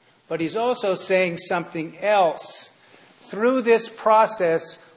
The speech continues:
we have experienced in the community of faith a massive undertaking by God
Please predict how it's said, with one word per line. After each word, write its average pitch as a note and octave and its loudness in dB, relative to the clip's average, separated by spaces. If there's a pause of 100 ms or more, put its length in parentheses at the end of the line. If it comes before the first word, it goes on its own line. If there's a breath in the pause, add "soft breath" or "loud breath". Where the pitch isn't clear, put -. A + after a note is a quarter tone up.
(100)
we G#3 -6
have G3+ 2
experienced G3+ 0
in F#3 -2
the F3+ -6
community F3+ -4
of D3 -6
faith F3+ -2 (1120 soft breath)
a F3 -2 (260)
massive E3 -2 (140)
undertaking D3+ -6
by D#3 2
God D3 0